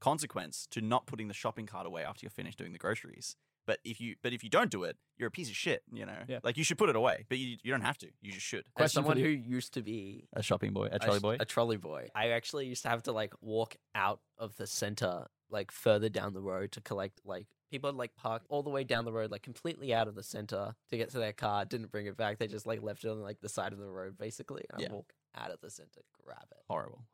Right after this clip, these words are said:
Speaker 1: horrible.
Speaker 2: How many times have you guys in your life that you remember not put the shopping trolley back in the bay?
Speaker 3: That also being
Speaker 1: Once.
Speaker 3: said,
Speaker 2: Once, same.
Speaker 3: there was
Speaker 2: Yeah,
Speaker 3: once where
Speaker 2: genuinely.
Speaker 3: <laughs> Bryce and I and another friend were really drunk walking back to my
Speaker 1: <laughs>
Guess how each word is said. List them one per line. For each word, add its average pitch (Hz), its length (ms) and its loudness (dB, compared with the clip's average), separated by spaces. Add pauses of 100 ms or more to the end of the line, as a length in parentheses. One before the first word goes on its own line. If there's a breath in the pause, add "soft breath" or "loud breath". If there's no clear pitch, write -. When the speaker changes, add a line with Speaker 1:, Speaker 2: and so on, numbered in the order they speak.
Speaker 1:
horrible. - 260 -4
Speaker 2:
How 131 60 2
many 127 140 2
times 120 320 0
have 117 100 -4
you 120 80 0
guys 120 640 2 (240)
in 131 100 2
your 123 80 2
life 120 220 0
that 110 100 -6
you 120 100 -4
remember 117 440 -2 (180)
not 120 340 -2 (100)
put - 140 -12
the - 80 -18 (240)
shopping 120 260 -10
trolley 117 200 -6
back 113 160 -6
in 117 60 -8
the 117 80 -4
bay? 117 300 -2
Speaker 3:
That 151 220 6 (100)
also 139 340 8
being 123 160 10
Speaker 1:
Once. 120 120 2
Speaker 3:
said, 104 340 8
Speaker 2:
Once, 202 260 8
same. 254 320 8
Speaker 3:
there 127 160 10
was 139 120 8
Speaker 2:
Yeah, 254 160 10
Speaker 3:
once 156 300 8
where - 80 4
Speaker 2:
genuinely. 143 360 6 (140)
Speaker 3:
<laughs> - 160 -12
Bryce 127 260 6
and 131 100 0
I 120 180 -4
and 127 140 -2
another 131 280 0
friend 120 360 -2 (120)
were 131 120 0
really 139 400 6
drunk 123 460 4 (320)
walking 165 240 8
back - 400 10
to 175 120 12
my 143 140 12
Speaker 1:
<laughs> - 60 6